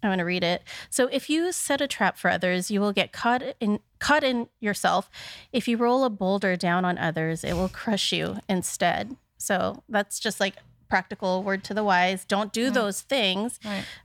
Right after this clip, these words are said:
Speaker 1: Um, <laughs> but I was thinking <laughs> about how, you know, like, you know, treat people well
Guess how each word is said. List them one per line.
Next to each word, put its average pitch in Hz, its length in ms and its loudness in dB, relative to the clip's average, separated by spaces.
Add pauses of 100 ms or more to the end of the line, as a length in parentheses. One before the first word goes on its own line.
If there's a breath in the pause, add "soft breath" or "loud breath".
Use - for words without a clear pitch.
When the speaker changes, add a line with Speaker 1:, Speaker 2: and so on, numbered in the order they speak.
Speaker 1:
Um, 240 300 6
<laughs> 359 340 0 (480 loud breath)
but 294 80 6
I 294 60 4
was 311 160 -2
thinking 330 300 2 (100)
<laughs> 339 100 2
about 254 240 4
how, 220 320 2 (1080 loud breath)
you 330 120 -2
know, 277 160 2
like, 233 320 0 (300)
you 311 120 0
know, 262 120 0
treat - 260 -6
people 269 240 -6
well 202 400 0